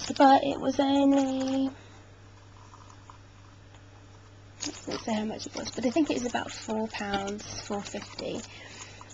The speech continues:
But I would definitely, definitely get another one of these. And, um, I d-, tried some of the, smelt some of the others, but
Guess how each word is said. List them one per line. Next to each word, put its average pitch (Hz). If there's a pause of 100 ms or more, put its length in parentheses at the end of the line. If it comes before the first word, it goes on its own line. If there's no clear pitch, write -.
(100)
But 226
I 214
would 208
definitely, 214
definitely 220
get -
another 214
one 208
of -
these. 226
And, 247
um, 226 (180)
I 240
d-, 254 (160)
tried 294
some 294
of 277
the, 240
smelt 269
some 262
of 247
the 240
others, 214 (1600)
but 214